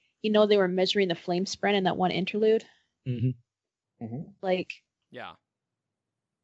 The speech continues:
Speaker 1: it could even be a, m-, maybe a cl-, a corrupted flame spren would be, like, at a different frequency. I don't know. Differently.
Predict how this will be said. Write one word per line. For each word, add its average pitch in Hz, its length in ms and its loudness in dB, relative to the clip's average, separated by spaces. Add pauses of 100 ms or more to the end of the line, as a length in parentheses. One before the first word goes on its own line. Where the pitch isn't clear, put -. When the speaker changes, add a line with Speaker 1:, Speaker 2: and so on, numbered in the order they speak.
(180)
Speaker 1:
it 220 140 2
could 214 120 -4
even 214 320 2
be 202 960 2 (100)
a, 190 60 2
m-, 196 140 0
maybe 226 400 6
a 233 120 6
cl-, - 260 -6
a 202 60 -6
corrupted 220 520 2 (140)
flame 214 220 -4
spren 180 400 0
would 180 140 -4
be, 180 120 -4
like, 175 240 2
at - 60 -4
a 185 40 -2
different 185 360 -8
frequency. 101 800 -12
I 240 80 -6
don't 208 140 -10
know. 143 200 -18 (720)
Differently. - 580 0